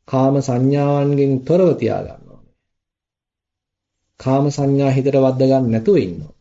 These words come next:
කියලා එහෙනම් ආයාට අදිෂ්ඨානයක්, උවමනාවක්, පදං වීරයක් ඇති වෙන්න පුළුවන්. ඉතින් එතකොට තමයි ටික ටික තව තව ඉස්සරහට යන්න පුළුවන් වෙන්නේ, සතිපට්ඨානයක් වඩා ගන්න පුළුවන් වෙන්නේ.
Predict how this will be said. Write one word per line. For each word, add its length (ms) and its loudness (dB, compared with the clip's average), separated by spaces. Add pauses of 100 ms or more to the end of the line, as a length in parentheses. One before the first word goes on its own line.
(140)
කියලා 280 -2
එහෙනම් 240 0
ආයාට 420 0 (100)
අදිෂ්ඨානයක්, 760 -2 (680)
උවමනාවක්, 720 0 (2250)
පදං 340 2
වීරයක් 540 2 (140)
ඇති 240 -8
වෙන්න 220 -2
පුළුවන්. 300 -8 (2250)
ඉතින් 80 2
එතකොට 260 0
තමයි 260 2
ටික 180 -2
ටික 180 0
තව 220 0
තව 220 0
ඉස්සරහට 440 -4
යන්න 280 -6
පුළුවන් 360 -2
වෙන්නේ, 240 -2
සතිපට්ඨානයක් 720 -6
වඩා 260 -2
ගන්න 220 -2
පුළුවන් 340 0
වෙන්නේ. 300 -4